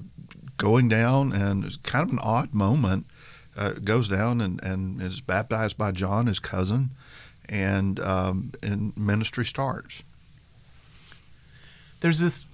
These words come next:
Speaker 2: kind of full acknowledgement by John, uh, and I'm sure that John and Jesus has had, had, had these conversations leading up to this moment, but,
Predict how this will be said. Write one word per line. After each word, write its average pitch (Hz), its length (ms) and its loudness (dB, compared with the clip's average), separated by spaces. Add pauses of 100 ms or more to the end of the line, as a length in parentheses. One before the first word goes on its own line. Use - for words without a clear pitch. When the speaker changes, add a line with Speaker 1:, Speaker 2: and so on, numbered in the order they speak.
Speaker 2:
kind 156 160 4
of 139 80 4
full 208 320 4
acknowledgement 113 720 2 (160)
by 98 480 -2 (100)
John, 87 640 -2 (1040)
uh, 98 180 -6
and 113 100 -6
I'm 110 100 0
sure 147 400 8
that 117 220 0
John 117 340 6
and 110 140 4
Jesus 107 420 2
has 95 140 0
had, 107 280 2
had, 101 180 -6
had 107 200 2
these 104 160 0
conversations 104 800 0 (600)
leading 110 320 2
up 156 160 0
to 104 60 -6
this 95 200 -6
moment, 85 320 -6
but, 104 180 -10